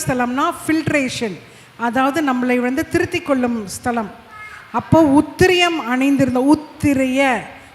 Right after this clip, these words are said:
உத்தரிய, உத்திரியம் அணிந்தால் பாவத்துல நம்மள விழவே மாட்டாங்க. அப்படி நம்ம ஏதாவது பெரிய பெரிய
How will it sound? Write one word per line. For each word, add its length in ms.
உத்தரிய, 920
உத்திரியம் 800
அணிந்தால் 920
பாவத்துல 760
நம்மள 300
விழவே 440
மாட்டாங்க. 640
அப்படி 320
நம்ம 220
ஏதாவது 400
பெரிய 280
பெரிய 200